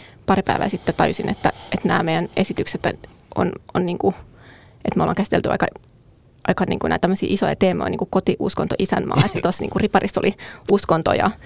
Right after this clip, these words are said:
tä-, ehkä tässä on sit koti ja, ja niinku tietyllä tavalla tässä vuoden perheessä, joka oli meidän lopputyö, oli,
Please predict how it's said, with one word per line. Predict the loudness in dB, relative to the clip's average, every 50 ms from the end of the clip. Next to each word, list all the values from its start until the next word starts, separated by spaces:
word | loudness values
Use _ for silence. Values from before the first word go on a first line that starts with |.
| -20 -6 0
tä-, | 2 2 2 2
ehkä | -2 -4 -2 2
tässä | 2 2 2 0
on | -2
sit | -4 -2 0
koti | 2 2 2 4 4 2 2
ja, | 2 0 -2 0 0
ja | 0 0
niinku | 0 -2 -2
tietyllä | -2 0 0 0 0 2
tavalla | 2 2 2
tässä | 2 0 0 2
vuoden | 2 2 2 2 2
perheessä, | 2 2 2 2 0 -2 -4 -2 -4
joka | -4 -2 -2 -2
oli | -2 0
meidän | -2 -2 -2 -2 -2
lopputyö, | -4 -4 -4 -4 -2 0 0 0
oli, | 0 -2 -2 -6 -8 -8 -8 -10 -8 0 2 4